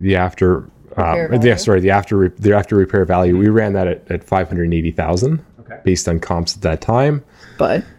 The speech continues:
Speaker 1: But when we got it appraised, the market did go up. We did, I mean, part of that was the market rising, but we also knew that we were gonna force appreciation in
Speaker 3: Yeah.
Speaker 1: that property. But we, we did the A R V.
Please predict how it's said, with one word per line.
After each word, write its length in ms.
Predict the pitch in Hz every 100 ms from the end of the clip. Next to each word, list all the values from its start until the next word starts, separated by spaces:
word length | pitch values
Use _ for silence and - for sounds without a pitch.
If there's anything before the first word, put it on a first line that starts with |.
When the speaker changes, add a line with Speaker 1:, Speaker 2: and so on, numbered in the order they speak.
| _ _ _
Speaker 1:
But 240 | 104 101
when 160 | 110 101
we 80 | 95
got 140 | 101
it 80 | 90
appraised, 640 | 87 110 98 95 123 - -
the 60 | -
market 400 | 90 90 - 82
did 200 | 101 87
go 180 | 95 82
up. 240 | 95 123 - - - -
We 160 | 95 92
did, 380 | 90 95 - -
I 80 | 101
mean, 160 | 95
part 260 | 95 - 156
of 40 |
that 100 | 123
was 120 | 110 95
the 60 |
market 260 | 92 90 92
rising, 340 | 90 85 95 98
but 80 | 92
we 120 | 110
also 240 | 120 -
knew 100 | 104
that 60 | 95
we 40 | 87
were 60 |
gonna 120 | 87 82
force 340 | - 98 -
appreciation 720 | 85 82 78 78 76 - 76 -
in 180 | 110 85
Speaker 3:
Yeah. 60 |
Speaker 1:
that 120 | 78 -
property. 480 | 78 73 71 76 - _ _ _ _ _ _ -
But 120 | 98
we, 380 | 107 117 120 -
we 220 | 104 110
did 180 | 101 104
the 240 | 95 95 95
A 40 |
R 140 | 92
V. 400 | 85 90 92 90